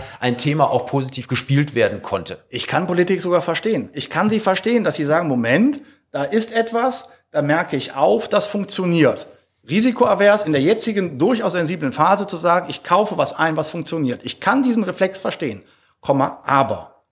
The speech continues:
Speaker 2: in der lä-, längerfristigen Betrachtung über ein paar Monate muss man sich schauen, anschauen, welche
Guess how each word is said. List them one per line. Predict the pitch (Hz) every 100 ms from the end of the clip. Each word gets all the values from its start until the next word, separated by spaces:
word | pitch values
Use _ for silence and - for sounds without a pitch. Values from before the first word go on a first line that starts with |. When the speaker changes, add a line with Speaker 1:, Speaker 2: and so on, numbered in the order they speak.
| _ _ _ _ _ _ _ _ -
Speaker 2:
in | 123
der | 101
lä-, | - 135 147
längerfristigen | 120 170 285 240 - 190 190 160
Betrachtung | 131 - 139 - 135
über | 127
ein | 127
paar | 123 113
Monate | 208 277 147 160
muss | 151 165
man | 160
sich | 147 143
schauen, | 151 151 156 - -
anschauen, | 151 160 156 151 - -
welche | 151 202 202 156